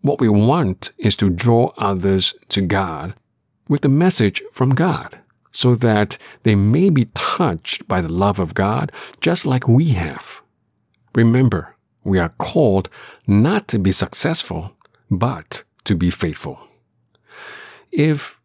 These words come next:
it is God's will to let the house of Israel know that there is a prophet among them, as in the case of Ezekiel and the likes,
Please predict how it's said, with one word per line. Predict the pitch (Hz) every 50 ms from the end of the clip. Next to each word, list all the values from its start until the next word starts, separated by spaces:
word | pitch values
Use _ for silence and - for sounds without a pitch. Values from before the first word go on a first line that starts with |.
| _ _
it | - 151 160
is | 160 127 117 -
God's | 202 127 110 147 165 180 175 165 - -
will | 120 98 98 104 120 120 110 95 82 71 71 90 101 - _ _ -
to | - -
let | - 190 208 120 - -
the | - 95 - - -
house | - 113 120 113 107
of | 101 - - -
Israel | 120 135 131 113 113 101 101 101 95
know | 92 87 87 92 104 120 143 139 107 92 82 82 80 - - - - - _
that | - 110 107 95 113
there | 113 107 104
is | 101 95 -
a | 95 92 82 - -
prophet | - - - - 180 180 - - - 190 - - - -
among | 190 180 - 160 165 165 - 156
them, | 82 82 82 82 85 - _ _ _ _ _ -
as | - 214 202 -
in | - 98 92
the | 90
case | - - - - 135 151 143 117 -
of | - - 95 98
Ezekiel | 95 87 85 90 107 123 131 131 - 95 87 87
and | 85 85 85 82
the | 80
likes, | 80 90 226 - 226 82 64 - - - -